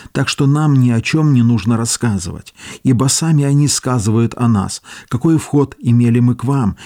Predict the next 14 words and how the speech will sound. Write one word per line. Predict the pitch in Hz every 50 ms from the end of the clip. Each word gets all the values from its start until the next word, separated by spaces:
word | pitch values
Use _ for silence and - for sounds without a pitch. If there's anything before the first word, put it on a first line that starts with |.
| - - -
и | - 131 -
как | 143 131 -
вы | 120 127 131
обратились | 120 120 104 110 110 98 - - 117 110 117 - - - -
к | - 101 101
Богу | 101 98 135 139 123 110 123 117
от | 120 120 -
идолов, | - - 147 123 120 107 92 90 87 - _ - - - - -
чтобы | - - - 123 110 120 117 -
служить | - - - 131 127 98 117 131 113 98
Богу | 98 110 123 117 98 120 110
живому | - 113 120 95 127 151 151 135 113 98 90 - - - -
и | - 113 - - 147 131
истинному | - - - - 107 87 87 87 87 85